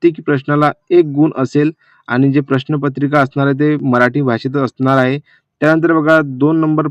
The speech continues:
पॉइंटला तुम्हाला दिलेलं आहे की शारीरिक क्षमता विशेष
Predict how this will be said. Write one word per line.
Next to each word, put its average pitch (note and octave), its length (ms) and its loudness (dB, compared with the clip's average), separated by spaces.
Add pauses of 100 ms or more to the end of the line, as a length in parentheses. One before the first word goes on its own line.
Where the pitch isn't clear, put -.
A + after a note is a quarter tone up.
पॉइंटला D3 340 0
तुम्हाला D3 300 0
दिलेलं C#3 280 2
आहे D3 80 0
की D3+ 100 -4
शारीरिक C#3 420 0
क्षमता C#3+ 580 0
विशेष C3 500 -4